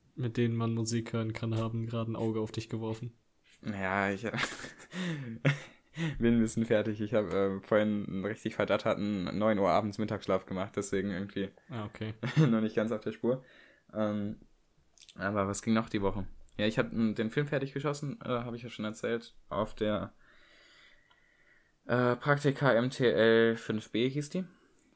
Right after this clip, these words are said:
Speaker 2: äh, Kamera und ich hab jetzt noch die Olympus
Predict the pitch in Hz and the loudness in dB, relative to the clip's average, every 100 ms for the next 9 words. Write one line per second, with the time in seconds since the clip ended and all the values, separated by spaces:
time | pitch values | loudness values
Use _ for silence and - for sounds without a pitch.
0 | - 127 123 117 110 90 131 127 120 104 | -8 -4 0 0 -2 -2 -4 0 0 0
1 | 110 - - 117 117 117 - 113 - 107 | -4 -6 -8 -2 -2 -2 -4 -6 -4 -2
2 | 92 113 131 123 113 - | 2 2 0 -2 -4 -10